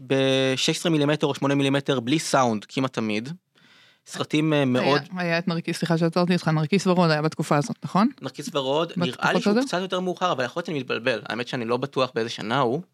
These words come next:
Speaker 1: אמ, אבל כן, הוא לגמרי כאילו קשור, גם, אה, ג'יימס ביג'בו-, ביגבוד,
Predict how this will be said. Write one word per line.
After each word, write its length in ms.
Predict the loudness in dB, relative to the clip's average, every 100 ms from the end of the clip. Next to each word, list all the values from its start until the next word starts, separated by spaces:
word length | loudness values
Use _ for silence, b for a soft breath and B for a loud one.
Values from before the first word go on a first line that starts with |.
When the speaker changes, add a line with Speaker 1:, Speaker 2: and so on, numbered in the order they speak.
| b b b b b b _
Speaker 1:
אמ, 880 | 2 4 4 4 4 4 2 0 -2 0
אבל 200 | 0 2
כן, 160 | 4 4
הוא 100 | 4
לגמרי 420 | 4 2 2 0
כאילו 240 | 2 0
קשור, 420 | -2 -2 0 0
גם, 200 | -2 -6
אה, 100 | -6
ג'יימס 340 | -4 -4 -6 -4
ביג'בו-, 400 | -6 -4 -6 -6
ביגבוד, 440 | -8 -12 -12 -14